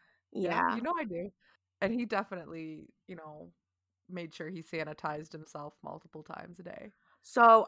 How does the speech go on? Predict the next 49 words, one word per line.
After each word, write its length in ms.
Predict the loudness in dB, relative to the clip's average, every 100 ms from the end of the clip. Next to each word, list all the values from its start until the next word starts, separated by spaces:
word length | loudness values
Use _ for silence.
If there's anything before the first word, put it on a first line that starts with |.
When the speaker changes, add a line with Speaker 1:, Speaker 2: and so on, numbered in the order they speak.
| 4
Speaker 2:
I 240 | 8 8 6
just 240 | 2 4
got 160 | 6 6
over 260 | 4 2
being 280 | 0 0 -2
sick, 420 | -2 0 0 -2 -2
and 140 | 0
then 220 | 2 4
the 100 | 2
past 600 | 4 6 6 2 -12 -20 _ _ -4
two, 300 | 0 0 2
like, 300 | 2 2 -2 _ 6
uh, 540 | 8 8 6 4 0 0
earlier 380 | 6 8 8 6
this 200 | 4 2
week, 240 | -2 -4 4
Greg 280 | 8 8 6
was 160 | -2 -2
sick. 400 | -2 -4 -8 -20 -20 -20 -20 -20 -10 4
And 500 | 6 8 6 4 -2 _ 12
I 180 | 12 12
was 200 | 8 2
so 360 | 10 12 12
paranoid 680 | 12 8 10 10 8 4 4
that 160 | 4 6
literally 360 | 6 6 8 8
on 200 | 6 6
Friday 460 | 8 10 10 6
night, 340 | 8 6 6 4
I 140 | 4 6
just 220 | 2 2
didn't 220 | 4 4
come 180 | 2 0
home 200 | 2 4
after 300 | 2 2 4
work. 380 | 4 4 2 -8 -16 _ 8
I 140 | 10
went 180 | 12 10
and 140 | 8 6
Speaker 1:
I 40 |
Speaker 2:
stayed 180 | 4 6
the 60 | 8
Speaker 1:
saw 0 |
Speaker 2:
night 160 | 8 8
at 60 |
my 80 | 8
Speaker 1:
that. 160 | 8 4
Speaker 2:
aunt's 200 | 0 2
house. 560 | 4 6 4 0 -8